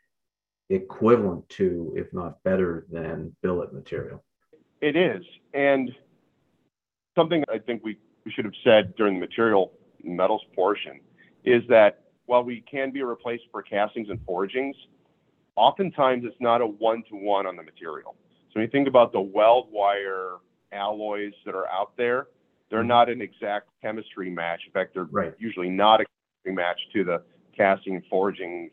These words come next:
Speaker 2: like you have from A S T M.
Speaker 1: Mm-hmm.
Speaker 2: So, uh, you do have to think through on the three D printing, you know, really more, what do you want at the end of the day? What are the material properties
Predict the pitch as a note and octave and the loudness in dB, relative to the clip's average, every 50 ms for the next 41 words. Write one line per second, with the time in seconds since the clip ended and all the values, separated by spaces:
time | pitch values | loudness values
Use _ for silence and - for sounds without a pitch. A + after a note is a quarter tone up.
0 | _ - E2+ E2 _ F2+ F2+ F2 - - F#2 E2 - F2 F2 E2 - - - - | _ -20 -20 -18 _ -6 -6 -6 -6 -6 -10 -12 -10 -10 -10 -10 -12 -12 -14 -8
1 | - F#2 F#2+ F#2+ F#2 F#2 F2+ E2 _ _ _ _ _ _ _ _ - - - A2 | -2 2 2 4 4 2 0 -4 _ _ _ _ _ _ _ _ -20 -12 -6 -6
2 | A2 A#2 C3 C3+ C3+ _ _ _ _ _ _ _ _ _ _ - C3+ A#2+ - _ | -6 -6 -6 -10 -12 _ _ _ _ _ _ _ _ _ _ 4 4 4 4 _
3 | _ _ _ - - - - A2 G#2+ A2 B2 C3 B2 C3+ D#3 D#3 D3 D3+ B2+ A2+ | _ _ _ -6 2 6 6 6 6 4 0 0 4 6 6 6 6 4 0 -8
4 | - - C#3 B2+ G#2+ - _ - - A2 A#2+ C3+ C#3+ C3+ B2 A#2 A2 G#2+ G#2+ F2 | -6 -4 -4 -4 -4 -6 _ -20 -16 -8 -4 -2 0 0 0 0 0 -2 -4 -6
5 | F#2+ F#2+ F#2 F2+ E2+ E2+ _ _ _ _ _ _ - A#2 A2 G#2 G2+ F2+ - - | -6 -8 -8 -8 -10 -10 _ _ _ _ _ _ -10 -10 -8 -8 -8 -10 -10 -6
6 | - B2 A#2+ A2+ - - F#2+ F2+ F2 F2 F2+ F2+ _ _ _ _ _ _ _ - | -2 -2 -2 -2 -4 -6 -8 -8 -8 -10 -14 -20 _ _ _ _ _ _ _ -6
7 | F#2+ F#2+ F#2+ F2+ F2+ - - A#2 A#2+ A#2 A2+ A2+ A2 A2+ G#2 G2+ - _ _ _ | -2 0 2 2 0 -2 -4 -2 0 0 0 2 4 4 2 2 0 _ _ _
8 | - A#2+ A2+ A2+ A#2+ D#3 E3+ D#3 D3 C3+ A#2+ G#2+ G#2+ A2+ A#2 A#2 A2+ - - G2+ | -20 -20 -10 _ 2 2 2 2 0 -8 -6 -2 0 2 2 2 0 -4 -6 -8
9 | G#2 F#2+ F#2 - F2 E2 _ - G#2 F#2+ F2 D#2 C#2+ B1 B1 - - _ - A#2 | -8 -8 -10 -14 -18 -18 _ -8 -6 -6 -4 -6 -8 -12 -16 -20 -20 _ -6 -6
10 | C3+ C#3 C#3 C3 A2+ - - - B2 A2 G2+ - - - G#2 G2+ A2 A2 - G#2 | -6 -6 -6 -10 -10 -10 -6 -4 -2 -2 -2 -4 -4 -2 2 2 2 2 2 -2
11 | G2 F2 F2 F2 | -8 -8 -8 -12